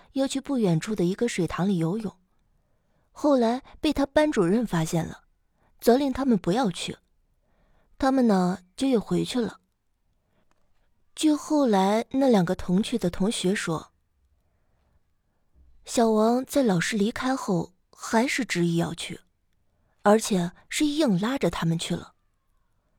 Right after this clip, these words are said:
说到这里呢，就有必要把那个水塘介绍一下。离学校呢，不太远，地势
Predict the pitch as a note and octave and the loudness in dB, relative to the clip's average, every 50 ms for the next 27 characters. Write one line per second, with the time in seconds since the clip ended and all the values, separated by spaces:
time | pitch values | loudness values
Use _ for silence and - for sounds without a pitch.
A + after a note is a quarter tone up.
0 | _ _ _ _ _ _ _ _ _ _ _ - - - D#4 D4+ D#4 D4 - D#4 | _ _ _ _ _ _ _ _ _ _ _ -6 -2 0 2 4 2 2 2 2
1 | D4+ C4 G3 F3+ E3+ E3 E3 E3 E3 E3+ - _ _ - - A#3 F#3+ F3 F3 - | 2 2 2 2 2 2 0 0 -2 -4 -6 _ _ -2 0 2 2 2 0 0
2 | G#3+ G3+ G3 F3+ E3+ E3 E3+ E3+ - _ - - G3 G#3 G#3+ G#3+ G3+ G#3 G#3 - | 0 0 2 2 2 0 0 -4 -6 _ -6 -4 -2 0 0 0 -2 -2 -4 -2
3 | G3 D#3+ - - - - E3 F3+ G3+ - C4+ A3+ - - D#3 - D3 D3+ - - | -2 -2 -2 -4 -4 -4 -2 -2 -2 -2 -2 -2 -2 -2 -4 -6 -6 -8 -10 -12
4 | - - _ _ _ _ _ _ _ _ _ _ _ _ _ _ _ _ _ _ | -14 -14 _ _ _ _ _ _ _ _ _ _ _ _ _ _ _ _ _ _
5 | _ _ - A#3 A3+ A#3+ C4 C4 C4 C4+ - - A#3 A#3 B3+ - - C#4 B3+ A#3+ | _ _ -2 0 2 2 2 0 -4 -4 -4 -4 -4 -4 -4 -4 -2 -2 0 0
6 | A3 G3 F3 E3+ E3 E3 E3+ - - A#3+ - - C4 C4 G3+ F3 - - - _ | 2 2 2 2 2 0 -2 -4 -4 -6 -4 -2 0 0 0 0 -2 -6 -10 _
7 | _ _ _ _ _ _ _ _ _ _ _ _ _ _ _ _ - C#4 B3+ A#3+ | _ _ _ _ _ _ _ _ _ _ _ _ _ _ _ _ -2 -2 -2 0
8 | - - - - A#3+ A3 G3 F3+ - - | -2 -4 -2 0 0 0 2 0 -2 -4